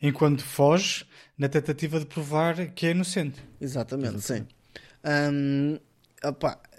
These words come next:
Speaker 2: depois aqui entra o, o Tommy Lee Jones também como, como uma das personagens cruciais nesta, nesta, nesta corrida, por assim dizer.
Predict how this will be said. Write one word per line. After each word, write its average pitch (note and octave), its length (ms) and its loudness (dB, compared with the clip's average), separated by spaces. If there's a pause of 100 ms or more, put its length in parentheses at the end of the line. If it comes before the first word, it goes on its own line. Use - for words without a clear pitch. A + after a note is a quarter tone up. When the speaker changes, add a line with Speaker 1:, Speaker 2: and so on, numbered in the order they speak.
(200)
Speaker 2:
depois F3+ 380 0
aqui E3 240 2
entra C3+ 600 2
o, B2 420 -4
o B2 60 -10
Tommy C#3 240 0
Lee C3+ 120 2
Jones C#3+ 360 -2
também C3+ 320 -2
como, B2+ 420 -2
como C3 180 -4
uma C3 300 0
das B2+ 160 -4
personagens A#2+ 640 -4
cruciais C#3+ 840 -2
nesta, G#2+ 480 -6
nesta, A2 520 -6
nesta A2+ 320 -8
corrida, B2+ 340 -2
por - 120 -12
assim A#2+ 180 -8
dizer. A#2+ 400 -2